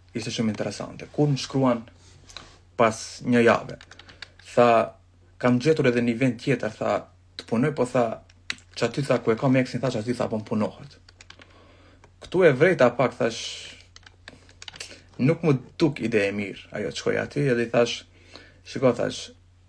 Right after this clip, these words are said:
"nëse punon," thash, "aty me eksin," thash, "pa, pa pasur komunikime të nuk mundesh. D-, duhet,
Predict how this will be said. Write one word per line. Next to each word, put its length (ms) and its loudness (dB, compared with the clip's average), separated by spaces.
"nëse 320 0
punon," 260 2
thash, 200 -2
"aty 160 0
me 180 0
eksin," 300 -10
thash, 360 -4
"pa, 100 4
pa 160 8
pasur 320 0
komunikime 600 0
të 180 0
nuk 160 0
mundesh. 440 -2
D-, 280 -2
duhet, 360 -2